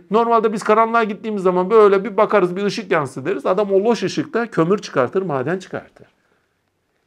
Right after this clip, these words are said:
Yani dediğim şartlar ve koşullar bulunduğunuz ortam, sizde bulunan sıfatları, meleke düzeyinde bulunan sıfatları veyahut da düşünsel olarak sizde bulunan diğer yaratıcı melekelerinizi gelişmenizi ona, veyahut da ahlaki melekelerinizi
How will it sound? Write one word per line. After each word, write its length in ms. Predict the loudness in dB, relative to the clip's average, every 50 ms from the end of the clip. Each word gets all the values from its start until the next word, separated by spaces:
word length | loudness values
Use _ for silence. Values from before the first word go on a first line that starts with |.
| _ _
Yani 240 | 2 2 4 4 4
dediğim 360 | 4 4 2 -2 -4 -6 -14 _ _ _
şartlar 500 | -4 -2 -2 -2 0 0 0 0 2 0
ve 100 | -2 0
koşullar 540 | 0 -2 0 0 -4 -4 -2 -4 -2 -2
bulunduğunuz 500 | -4 -2 -2 -2 -2 -4 -2 -2 -2 2
ortam, 440 | 2 2 2 2 -2 -6 -8 -8 -10 _ _ _ _ _ _ _ _ _
sizde 400 | _ -6 -6 -4 0 2 2 2
bulunan 240 | 2 0 -2 -2 -2
sıfatları, 680 | -2 -4 -6 -2 -2 -2 -2 0 0 0 2 0 -2 -6 _
meleke 380 | -4 -2 -2 0 2 0 -2 -2
düzeyinde 340 | -2 -6 -6 -4 -2 -4 -4
bulunan 220 | -4 -6 -6 -6
sıfatları 560 | -8 -10 -12 -12 -12 -12 -8 -6 -6 -4 -2
veyahut 240 | 0 0 -2 0 -2
da 180 | -6 -6 -4 -6
düşünsel 460 | -10 -8 -6 -8 -6 0 0 2 2
olarak 360 | 2 2 2 2 2 2 -2
sizde 280 | -4 -10 -6 -4 -4 -4
bulunan 360 | -4 -6 -4 -4 -4 -4 -2
diğer 260 | 2 2 2 2 2
yaratıcı 480 | 2 0 2 2 0 -2 -4 -6 -4 -4
melekelerinizi 720 | -4 -2 -4 -4 -4 -4 -2 -2 -2 -4 -6 -8 -10 -6 -6
gelişmenizi 540 | -4 -4 -6 -8 -10 -10 -8 -8 -8 -6
ona, 280 | -6 -4 -4 -4 -2 -2
veyahut 220 | -2 -2 -2 -2
da 120 | -4 -4 -2
ahlaki 360 | -2 0 -2 -2 -4 -4 -6
melekelerinizi 720 | -6 -4 -6 -6 -8 -10 -16 -16 -16 -16 -18 -20 -20 -20